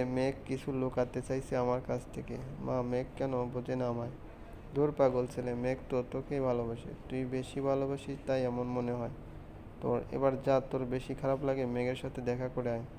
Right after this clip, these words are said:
ঠিক আছে, আম্মু, কাল যাব।" নুরি আড়াল থেকে ওদের কথা শুনে, মেয়ের জন্য এরকম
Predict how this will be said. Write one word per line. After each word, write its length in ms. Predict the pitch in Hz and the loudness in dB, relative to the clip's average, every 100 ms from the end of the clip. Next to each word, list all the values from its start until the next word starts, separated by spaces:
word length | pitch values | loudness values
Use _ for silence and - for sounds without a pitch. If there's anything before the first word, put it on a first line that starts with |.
| - - | -10 -4
ঠিক 160 | 131 143 | 0 0
আছে, 240 | 135 127 117 - | 0 -2 -2 -2
আম্মু, 200 | 127 127 127 | -4 -2 0
কাল 160 | 123 120 | 2 2
যাব।" 200 | 123 120 131 - - - - - - - - - - - - - - - - - - - - - - | 2 0 -4 -10 -12 -12 -12 -12 -12 -12 -14 -14 -14 -14 -14 -14 -14 -14 -14 -14 -14 -14 -14 -14 -4
নুরি 220 | 147 151 160 | 2 8 12
আড়াল 280 | 143 143 143 | 12 12 10
থেকে 260 | 156 147 147 | 4 4 6
ওদের 300 | 135 135 139 139 | 6 6 2 2
কথা 220 | 135 139 139 | 0 2 0
শুনে, 260 | 139 127 127 | 0 2 2
মেয়ের 320 | 127 127 127 123 | 4 4 4 0
জন্য 160 | 131 131 123 | 0 2 4
এরকম 320 | 123 127 135 | 2 0 0